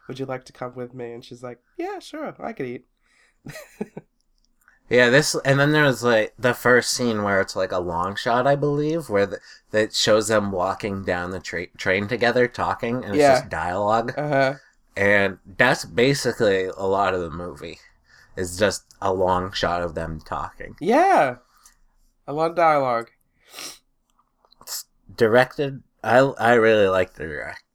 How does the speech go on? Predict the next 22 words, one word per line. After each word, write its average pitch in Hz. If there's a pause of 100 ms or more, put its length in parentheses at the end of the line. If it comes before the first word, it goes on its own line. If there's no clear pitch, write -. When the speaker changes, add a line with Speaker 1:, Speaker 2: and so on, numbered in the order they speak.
(160)
Speaker 2:
director, 78 (1160)
dir-, 80 (140)
directation. 95 (180)
<laughs> 262 (840)
Speaker 1:
The 160 (340)
direction. -
Speaker 2:
So, 165
I 123
don't 180
remember 175
what 139
they 120
talked 131
about 113
in 101
the 98 (120)
train 113
car, 87
though, 85
do 87
you? 92 (880)
Speaker 1:
Uh, 226